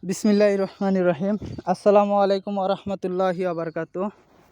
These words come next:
কৃষির বিবর্তন চ্যানেলের নতুন আরেকটা ভিডিওতে আপনাদেরকে স্বাগতম। আমি আছি মোহাম্মদ রবিউল আউয়াল। আপনাদের মাঝে আমি ছোট্ট একটা ভিডিও উপস্থাপন করব। এই ভিডিওটির মাধ্যমে আ-, আপনাদেরকে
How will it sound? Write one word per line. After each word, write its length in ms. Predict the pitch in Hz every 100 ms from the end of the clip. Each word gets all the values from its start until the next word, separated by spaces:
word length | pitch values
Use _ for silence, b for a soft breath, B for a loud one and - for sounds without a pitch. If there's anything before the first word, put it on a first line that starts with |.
| b b -
কৃষির 260 | 214 247
বিবর্তন 400 | 220 220 226 240
চ্যানেলের 380 | 233 220 220 220
নতুন 240 | 214 208 214
আরেকটা 260 | 190 185 196
ভিডিওতে 340 | 180 190 185
আপনাদেরকে 420 | 175 185 175 175
স্বাগতম। 380 | 170 170 170 180
আমি 220 | 165 180 180
আছি 160 | 175 185
মোহাম্মদ 340 | 165 165 160 165
রবিউল 280 | 156 156
আউয়াল। 200 | 156 180 226 b b b b b b b
আপনাদের 400 | 190 240 254 269
মাঝে 220 | 254 254
আমি 180 | 247 240
ছোট্ট 220 | - 233
একটা 220 | 240 226 233
ভিডিও 260 | 208 208
উপস্থাপন 400 | 220 220 214 214
করব। 200 | 208 196 220
এই 140 | 202
ভিডিওটির 460 | 175 175 202 202 208
মাধ্যমে 360 | 190 180 196
আ-, 260 | 190 185 185 - _ -
আপনাদেরকে 600 | 175 196 185 196 190